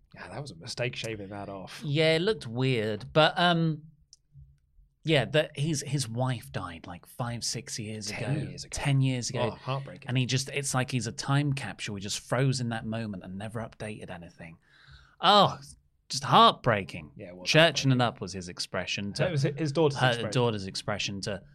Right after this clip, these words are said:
Speaker 2: make something a bit fancy.
Speaker 1: Yeah. So that's what we're saying here. Like, about g-,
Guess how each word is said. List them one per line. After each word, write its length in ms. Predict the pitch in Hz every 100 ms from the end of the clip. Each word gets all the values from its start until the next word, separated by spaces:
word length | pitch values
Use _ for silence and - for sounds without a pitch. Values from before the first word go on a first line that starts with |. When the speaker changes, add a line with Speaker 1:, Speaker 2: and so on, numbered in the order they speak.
| - -
Speaker 2:
make 220 | 113 110
something 280 | - 113 104
a 40 | 90
bit 200 | 120 135 _ -
fancy. 600 | 107 92 - - - 135
Speaker 1:
Yeah. 240 | 110 - -
So 220 | - 170
that's 180 | 165 175
what 120 | 185
we're 140 | 165 156
saying 300 | 156 131 123
here. 220 | 135 120
Like, 240 | 107 123 -
about 280 | 156 156
g-, 80 | -